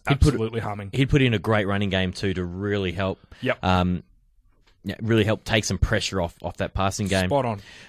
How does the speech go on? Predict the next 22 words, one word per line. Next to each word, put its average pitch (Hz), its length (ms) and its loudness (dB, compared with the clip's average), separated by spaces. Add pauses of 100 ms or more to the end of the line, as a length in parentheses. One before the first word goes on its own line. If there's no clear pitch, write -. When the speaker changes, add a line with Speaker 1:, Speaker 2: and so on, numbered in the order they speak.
Speaker 1:
Um, 139 340 6
we're 139 240 2
skipping 165 380 0
over, 156 340 8
if 123 200 0
you're 151 100 6
a 139 40 4
fan 139 220 4
of 131 60 4
the 117 60 -2
Titans 135 280 6
or 135 60 4
the 120 80 4
Dolphins, 127 420 6
sorry, 123 300 6
but 117 80 2
no 127 120 0
one 117 100 0
cares 135 280 2
about 131 220 4
your 123 160 4
game. 131 300 2